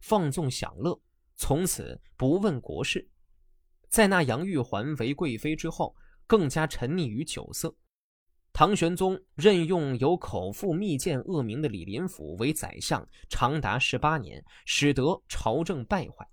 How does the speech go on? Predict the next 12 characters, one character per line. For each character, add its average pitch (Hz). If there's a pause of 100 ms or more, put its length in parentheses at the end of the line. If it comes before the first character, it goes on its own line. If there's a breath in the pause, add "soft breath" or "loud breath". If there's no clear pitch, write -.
(1160)
唐 190
玄 202
宗 196
之 202
后， 190 (300)
唐 185
懿 123
宗 165
与 92
唐 151
僖 -
宗 143